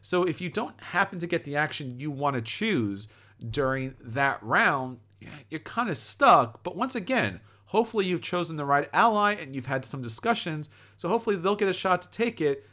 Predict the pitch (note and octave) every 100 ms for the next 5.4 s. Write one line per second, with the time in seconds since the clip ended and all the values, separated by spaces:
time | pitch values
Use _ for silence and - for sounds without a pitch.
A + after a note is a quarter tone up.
0 | - - - B2+ C#3 C3 D3 D3 B2+ A2
1 | A#2 A2 A2+ - C3+ B2+ A#2 A2 A2 G#2+
2 | G#2 G2 - - - - F3+ D4 C4+ G#3
3 | G3 D3+ F3+ C#3 - C#3+ D#3+ E3 - C3+
4 | B2 C3 A#2+ B2 A#2 A2+ G#2+ - - A#2+
5 | A2+ - -